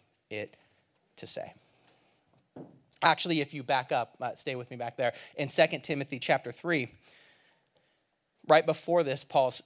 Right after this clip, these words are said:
instructing. He's like, "As for you, you have to continue in what you've learned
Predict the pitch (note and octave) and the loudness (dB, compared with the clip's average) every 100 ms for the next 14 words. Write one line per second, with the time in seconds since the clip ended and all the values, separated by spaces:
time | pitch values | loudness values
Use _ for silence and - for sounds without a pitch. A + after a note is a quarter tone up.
0 | - B2 - D#3+ E3 C3 B2 A#2+ B2+ B2+ | -10 -8 -2 -2 -2 -4 -4 -4 -4 0
1 | D3+ D#3+ - C#3+ G3 G#3 E3+ D3+ A3+ B3+ | 0 0 -6 -8 -6 -4 -4 -4 -8 -8
2 | - - E3+ - - B3 C4 G3 E3 E3 | -10 -8 -8 -8 -10 -8 -6 -4 -4 -6
3 | E3+ E3 E3+ - D#3+ F3 G#3+ C3 F2+ - | -6 -6 -6 -8 -8 -4 -4 -4 -8 -18